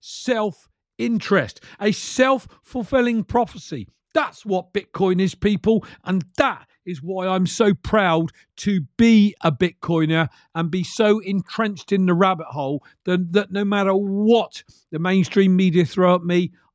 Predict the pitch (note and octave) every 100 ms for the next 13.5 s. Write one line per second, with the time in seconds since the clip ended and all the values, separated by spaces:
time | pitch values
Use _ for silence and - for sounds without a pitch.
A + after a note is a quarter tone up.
0 | - G#3 G#3+ E3+ G#3+ G#3 G3+ D#3 G#3 E3
1 | D3 D#3 F#3+ G#3+ G#3 G#3 G3+ F#3+ F#3 -
2 | C3+ G2+ - _ C#3+ E3+ F3 E3 - F#3+
3 | F#3+ F#3 G3+ G#3+ E3 A3 - A3 A3+ -
4 | - E3+ E3+ E3+ D#3 - A3 A3 E3+ G3+
5 | G3+ F#3 F#3 G#3+ A3 A3 _ _ - G#3+
6 | - G3 G#3 F3+ G3 A3 G#3+ F3+ - _
7 | - G#3 F#3+ E3+ G#3 G#3 F#3 - - F#3+
8 | F3+ - A3+ - G3+ G#3 - A3+ G#3 G#3
9 | G#3 G3 F#3+ G#3+ G3+ F#3 F#3+ G#3+ G3+ -
10 | G3+ G#3+ G#3 - _ _ - E3 F3+ G3
11 | G#3 G#3 D#3 D#3 D3+ F#3+ - F#3+ F3 E3
12 | - F#3 F3+ F#3+ F#3+ E3+ F3+ - E3+ F3+
13 | E3+ F#3 F#3 G3